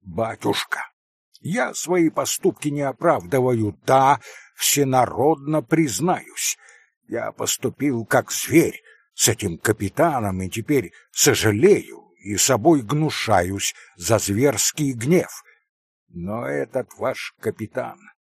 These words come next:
ваш поверенный, пошёл вот к этой самой госпоже, о которой вы выражаетесь, что она обольстительница,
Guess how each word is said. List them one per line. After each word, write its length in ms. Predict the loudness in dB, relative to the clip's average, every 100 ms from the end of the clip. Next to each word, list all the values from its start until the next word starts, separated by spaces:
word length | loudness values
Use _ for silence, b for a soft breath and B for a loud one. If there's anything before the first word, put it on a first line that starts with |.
| _
ваш 560 | -10 -4 -4 -4 -6 0
поверенный, 1040 | 2 2 0 0 0 -2 -4 -10 -12 -20 _ _ _ -14
пошёл 600 | -8 -4 2 4 4 2 b b b
вот 280 | -2 -2 _
к 80 | -2
этой 280 | -2 -2 0
самой 400 | 4 4 4 0
госпоже, 840 | 4 2 4 2 2 0 -2 0 2
о 100 | 0
которой 460 | -2 0 0 0
вы 320 | 0 0 0 -4 B -2
выражаетесь, 1000 | 2 2 2 0 0 -2 -4 -4 -4 -6 b b
что 280 | -2 0
она 260 | 0 0 0
обольстительница, 1080 | 2 0 0 -2 -2 -2 -8 -14 -8 -8